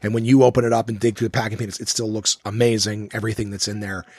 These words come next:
I also ordered, like, uh, because there's a bunch of small things that go in the box, um, like the U S B drive and the, uh, what is it?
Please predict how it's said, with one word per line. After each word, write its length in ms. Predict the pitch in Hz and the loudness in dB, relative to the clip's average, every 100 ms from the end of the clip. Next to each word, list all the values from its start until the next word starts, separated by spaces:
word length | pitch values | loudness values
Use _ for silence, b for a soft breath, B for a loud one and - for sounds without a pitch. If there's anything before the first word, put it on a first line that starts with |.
| B B B B | B B B B
I 80 | 151 | 4
also 240 | 180 180 185 | 6 8 6
ordered, 360 | 151 147 139 | 6 6 4
like, 380 | 131 123 - - - | 2 0 -4 -8 -4
uh, 180 | 131 | -2
because 300 | 120 135 160 | -2 0 2
there's 140 | 143 135 | 2 2
a 40 | |
bunch 240 | 135 135 135 | 0 0 -2
of 100 | 110 | -2
small 520 | - - 113 107 131 | -2 -2 0 2 2
things 340 | - 151 160 | 4 2 4
that 160 | 147 151 | 2 2
go 180 | 156 165 | 4 4
in 100 | 165 | 4
the 60 | |
box, 520 | 156 180 190 - - B B B B B | 2 2 0 -4 -6 B B B B B
um, 580 | 117 117 110 104 101 - - | -2 0 -2 -6 -8 -10 -8
like 200 | 113 117 | -4 -2
the 100 | - | -2
U 140 | 113 110 | -2 -2
S 100 | 104 | -2
B 160 | 110 | -2
drive 580 | 107 107 104 104 104 90 - | -2 -2 -2 -2 -4 -6 -8
and 340 | 104 98 95 | -8 -6 -6
the, 540 | 95 95 92 92 92 92 - _ _ _ - | -4 -2 0 0 0 -4 -10 _ _ _ -8
uh, 640 | 98 85 82 80 80 80 | -6 -4 -4 -4 -4 -6
what 140 | 80 87 | -8 -6
is 140 | 82 | -6
it? 100 | 73 | -8